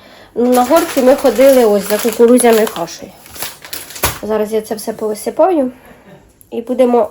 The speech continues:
варити Стьопки. Але сьогодні в нього буде картопля, бо вчора була картопля, я відварюю на два рази. Зазвичай і кашу, і картоплю. Ось сьогодні буде картопля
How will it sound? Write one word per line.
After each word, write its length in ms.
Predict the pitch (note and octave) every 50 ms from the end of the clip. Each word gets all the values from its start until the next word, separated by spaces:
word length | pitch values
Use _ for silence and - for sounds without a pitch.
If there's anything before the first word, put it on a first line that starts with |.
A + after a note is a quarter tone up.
| - _
варити 540 | - A3+ A3 A#3+ A#3+ A3+ G#3+ G#3 G3+ - G#3+
Стьопки. 520 | G#3 - - G#3+ G#3 G#3 - - - G#3+ - - - - - - - -
Але 160 | G#3 A3 A#3
сьогодні 280 | A#3 - D4+ C4+ C#4+ C4
в 40 |
нього 240 | B3 B3 B3+ B3+ B3
буде 200 | G#3 A3 G#3+ A#3
картопля, 480 | A#3+ - - - - G#3+ G#3 - G3 G3+
бо 100 | G3+ G#3
вчора 300 | G#3 - C4 B3 A#3+ A3+
була 220 | G#3 A3 A3 A3
картопля, 520 | A3 - A3+ A3+ - C#4+ D4+ D#4+ - A3+ A3
я 140 | A3 A3+
відварюю 400 | A3 A3+ G3 G#3 A3+ A3 A3+ A3+
на 100 | A3+ A3
два 200 | G#3 G3+ A3 G#3+
рази. 260 | G3+ F#3+ F#3 G3 G3 G3
Зазвичай 560 | G3+ G3+ G#3 G#3 G#3 G#3+ - A3 G3+ G3+ G#3
і 40 | G#3
кашу, 340 | - D#4+ F4+ F#4+ - -
і 40 | A#3+
картоплю. 600 | A#3+ - - A3+ - C4+ D4+ D#4+ D#4+ D#4 C#4 C#4 C#4 - - - - - - - - - - - - _ _
Ось 120 | G#3 G3+
сьогодні 200 | - A3 G#3+ A#3+
буде 140 | G#3+ G3+ A#3
картопля 680 | A#3 - A3 A3+ A3+ D4+ F4 E4+ - D#4 C4 B3 G3